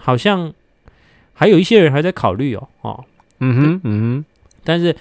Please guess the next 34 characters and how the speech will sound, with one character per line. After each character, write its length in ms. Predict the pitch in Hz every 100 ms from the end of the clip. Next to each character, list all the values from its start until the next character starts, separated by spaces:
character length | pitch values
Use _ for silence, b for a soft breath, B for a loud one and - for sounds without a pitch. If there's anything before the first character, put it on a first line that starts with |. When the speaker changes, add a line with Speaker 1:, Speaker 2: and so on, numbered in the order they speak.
| b b
Speaker 1:
比 80 | -
较 320 | 160 226 220 208
遗 180 | 180 202
憾 260 | 202 226
的 140 | 170 147
是， 180 | 170
这 140 | 151 156
个 160 | 135
联 380 | 123 123 135 175
雅， 240 | 151 92 - _ _ _
哦， 280 | 104 98 113
他 180 | 131 131
没 160 | 127
有 140 | 139 107
过 260 | - 135
这 100 | 120
个 320 | 117 117 107 104
E 160 | 131 143
U 160 | 143
A。 200 | 147 143 - _ _
Speaker 2:
对， 140 | - -
没 140 | 101
有 80 | 110
过。 280 | - 110 - _ _ _ _ _
Speaker 1:
说 200 | - 240
他 140 | 240
遗 240 | 226 170 190
憾 260 | 226 220
呢， 280 | 190 180 180
也 160 | 165 135
说 180 | - 170
他 480 | 170 175 170 170
就 140 | 165 170
是 520 | 160 165 156 147 139